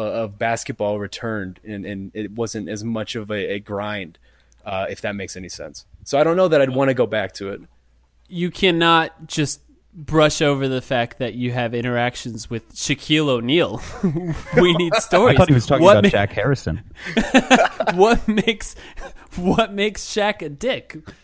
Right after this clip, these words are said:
Speaker 1: Oh man, he used to have this thing. Seth would, Seth would probably attest to this too. He would, so he, he's an enormous man, the biggest man I've ever seen
Speaker 2: Mm-hmm.
Speaker 1: in person in my entire life. But he, his voice, he would talk real low and real deep. So you would have to, like,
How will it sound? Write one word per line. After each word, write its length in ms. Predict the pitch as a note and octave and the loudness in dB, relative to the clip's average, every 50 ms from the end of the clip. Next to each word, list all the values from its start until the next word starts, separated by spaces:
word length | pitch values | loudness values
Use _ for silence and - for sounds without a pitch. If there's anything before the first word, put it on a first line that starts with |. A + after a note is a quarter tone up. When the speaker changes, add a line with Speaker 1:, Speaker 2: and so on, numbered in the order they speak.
| _ _ _ _ _ - | _ _ _ _ _ 2
Speaker 1:
Oh 160 | F3 G3+ G3 | 2 2 4
man, 240 | G3 G#3+ A#3 G#3 F3 | 4 2 2 2 2
he 140 | E3 G3 G#3+ | 0 0 2
used 200 | A#3 B3 - - | 2 2 2 2
to 80 | A3+ G#3 | 2 2
have 180 | G#3 G#3 F3+ | 4 2 2
this 160 | F3+ E3+ - | 0 -2 0
thing. 180 | - G#3 F3 D3 | 2 2 2 2
Seth 340 | - - - F#3 F#3+ G3+ - | 0 0 2 2 2 2 2
would, 160 | F#3 C#3+ - - | -2 -2 -2 -4
Seth 340 | - C#3 - F#3 F#3 F#3 E3 | -10 -2 2 2 2 2 0
would 140 | D3 A#2+ | -4 -4
probably 260 | - D3+ C3+ B2+ B2 A#2+ | 0 2 2 2 2 0
attest 380 | A2 - - C3 A#2 - - | -2 -2 0 -2 -2 -2 -4
to 40 | B2+ | -6
this 200 | A#2 A2+ - - | -6 -6 -6 -2
too. 200 | - F3 D3 A#2+ | 0 0 2 2
He 140 | A#2 C3+ E3+ | 0 0 -2
would, 240 | G3+ G3 - - - - - - _ - | -2 -2 -4 -6 -10 -20 -20 -20 _ -12
so 200 | - - F#3+ E3 | -4 0 2 2
he, 200 | C#3 E3+ A#3 A3 E3 | 2 2 0 -2 -2
he's 400 | D3 G3+ A3 A3 G#3+ F3+ D#3+ - _ _ - | -2 0 0 0 0 -2 -6 -10 _ _ 0
an 80 | D#3 | 2
enormous 500 | C#3+ D3 D#3 F#3+ A3+ A3+ F3 C#3 - - | 4 4 6 6 6 6 6 4 2 0
man, 340 | C3 A2+ G#2 F#2 F#2 G#2+ B2+ - _ _ - | -2 -2 -2 -2 -4 -6 -10 -16 _ _ -6
the 140 | C#3+ C#3 D#3 | -2 -2 0
biggest 360 | C#3 D#3 F#3 F#3+ E3+ - - | 2 2 2 2 2 0 0
man 220 | C3+ B2+ A#2+ A2+ A2 | 2 2 2 2 2
I've 100 | A2+ A#2 | 2 2
ever 320 | C3+ B2+ A#2 A2+ G#2 - _ _ - C3+ | 2 2 2 0 -2 -4 _ _ -14 -6
seen 280 | - B2 D3 C3+ B2 | -2 0 2 2 2
Speaker 2:
Mm-hmm. 80 | A#2+ - | 0 -2
Speaker 1:
in 80 | A#2 | -2
person 320 | - C3+ B2+ A2+ - B2+ A#2 | -2 -2 -2 -2 -2 -2 -2
in 60 | A#2 | -2
my 100 | A2+ A2+ | -2 -2
entire 260 | A2 - C#3 C3 A#2 | -2 0 0 2 2
life. 260 | A2 G#2+ G#2 F#2+ - _ _ _ - - - - _ | 2 0 0 -2 -4 _ _ _ -20 -20 -20 -20 _
But 280 | - D3+ - D3+ C#3 - | -6 0 2 2 2 2
he, 180 | - - F3+ D#3 | 0 -2 -2 0
his 240 | C#3+ D#3 C#3+ B2+ | 0 0 -2 -2
voice, 540 | A#2+ B2 D#3 F#3 G3 F3 C3 A2+ - - - - _ _ _ _ | -2 2 4 6 6 6 4 2 -2 -6 -10 -14 _ _ _ _
he 140 | _ - B2+ | _ -6 -6
would 120 | A#2+ G#2+ - | -6 -4 -4
talk 360 | - - C3+ C3+ C3 B2+ A#2 | -2 0 2 4 4 2 2
real 380 | A#2 G2 F#2 G#2+ A#2+ B2 A#2+ A#2 | -2 -4 -4 -2 -2 0 -2 -2
low 500 | A2+ A2 A#2+ B2 B2+ B2 A#2 A2+ A2 G#2+ | -2 -2 -2 -2 -2 -2 -2 -4 -4 -6
and 180 | G#2 G#2 G2 | -6 -6 -6
real 180 | G2 B2 A#2+ A2 | -6 -6 -8 -8
deep. 400 | A#2+ A#2+ C3 C#3 C3+ A2+ - _ _ _ _ _ _ - | -6 -4 -2 -2 -2 -2 -4 _ _ _ _ _ _ -12
So 160 | - - D3 | -6 -2 0
you 120 | D3 D#3+ | 2 4
would 100 | E3 D#3 | 4 2
have 240 | C#3 E3+ F3+ F#3+ - | 2 0 -2 -2 -2
to, 120 | - F3+ | -2 0
like, 440 | D3+ C3 B2 A#2 A2 G#2 - - - | 0 2 2 2 0 -2 -4 -10 -18